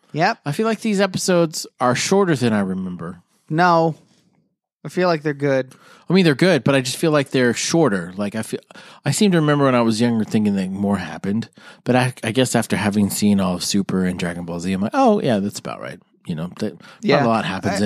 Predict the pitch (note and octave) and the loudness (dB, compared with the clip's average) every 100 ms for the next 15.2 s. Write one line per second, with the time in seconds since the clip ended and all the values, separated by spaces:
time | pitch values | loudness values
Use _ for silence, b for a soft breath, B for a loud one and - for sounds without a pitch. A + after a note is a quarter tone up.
0 | G#2 F3 G#3+ G#3 G3 - F#3+ D3+ D3+ E3+ | 2 2 2 2 0 -2 2 2 2 2
1 | E3 D3 D3+ - E3 D3+ C3+ C#3+ C3+ D#3 | 0 -2 -4 -2 -2 0 0 2 0 -2
2 | C#3 C3 D#3+ D3+ D3+ C3 C#3 C3 B2+ D3+ | -8 -2 0 0 0 0 2 0 0 -2
3 | C#3+ E3 D3 - - B2+ A#2+ B2+ A#2 A#2+ | 2 0 0 -6 -4 -4 -4 -2 0 0
4 | - - - _ _ _ _ _ - A#2+ | -2 -12 -18 _ _ _ _ _ -4 -2
5 | G#2+ A#2+ D3+ - - - _ - G2 - | 0 0 0 -4 -16 -20 _ -14 -14 -14
6 | _ - D3 B2+ C3 - - D3 C#3+ C#3+ | _ -2 0 0 -4 -6 -2 0 2 2
7 | D3 D#3+ D3 D#3+ D#3+ D#3+ - - A2 D2+ | 2 0 0 0 0 -2 -6 -4 -2 -2
8 | F#2+ F#2+ - - - - - - E3+ F3 | -6 -8 -10 -16 -16 -16 -14 -4 0 2
9 | F#3 F#3 E3+ D#3+ F3+ C#3+ C#3+ - E3 D#3 | 2 4 2 2 -4 -2 0 0 0 0
10 | C#3+ C#3+ C#3 C3 B2+ C3 - B2+ A#2 A#2 | 2 0 0 -4 -6 -10 -6 -2 0 -2
11 | A#2 A#2 A#2 - - D#3+ - B B - | -2 -4 -6 -10 -16 -16 -16 B B 0
12 | G3 G3+ G3+ - A3 - C3+ B2+ - - | 2 4 2 2 0 2 2 2 0 -10
13 | - _ _ _ _ _ _ _ _ A#2+ | -18 _ _ _ _ _ _ _ _ -4
14 | B2+ C#3 C#3 B2 A#2+ G2+ F#2 G#2+ - - | 0 2 4 4 2 -2 -4 -4 -6 -10
15 | E2+ | -14